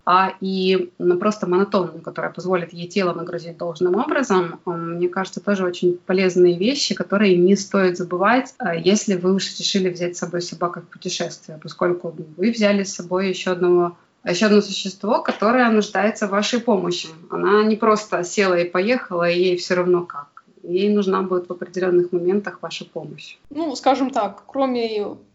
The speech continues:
Speaker 2: по-, прогулок по очень интересным местам, можно делать какие-то прогулки по более спокойным местам, чтобы собака действительно немножко расслабилась, э,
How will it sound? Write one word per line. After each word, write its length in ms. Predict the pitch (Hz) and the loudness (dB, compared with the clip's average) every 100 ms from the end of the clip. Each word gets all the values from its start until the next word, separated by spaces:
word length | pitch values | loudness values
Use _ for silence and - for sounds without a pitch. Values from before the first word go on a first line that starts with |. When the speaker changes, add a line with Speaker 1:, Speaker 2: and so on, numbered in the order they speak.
| _ | _
Speaker 2:
по-, 80 | 208 | -12
прогулок 600 | 220 226 247 226 214 - | -8 -4 -2 0 -2 -2
по 80 | |
очень 340 | 214 214 214 214 | -4 -4 -4 -4
интересным 540 | 208 220 208 208 220 | -4 -2 -2 -4 -6
местам, 420 | 226 - 330 466 311 | -8 -6 -4 -2 0
можно 460 | 254 233 214 202 | 0 -2 -2 -2
делать 340 | 190 214 226 226 | -2 -2 -2 -2
какие-то 340 | 208 208 208 | -6 -8 -10
прогулки 440 | - 202 214 - - | -10 -6 -6 -8 -4
по 80 | |
более 300 | 196 202 190 | 0 2 0
спокойным 480 | 190 - - 339 330 | 0 -4 -2 2 2
местам, 320 | 247 - 208 | 0 -2 -6
чтобы 180 | 202 - | -6 -12
собака 540 | - 202 226 - 202 - - - _ _ 208 | -10 0 0 0 -6 -8 -20 -20 _ _ -12
действительно 460 | 202 240 240 208 | -6 -4 -2 -2
немножко 340 | 196 196 202 196 | 0 0 0 -2
расслабилась, 840 | 196 220 240 226 202 - - - | 0 4 4 4 0 -4 -14 -14
э, 400 | - 190 - - | -10 -8 -8 -10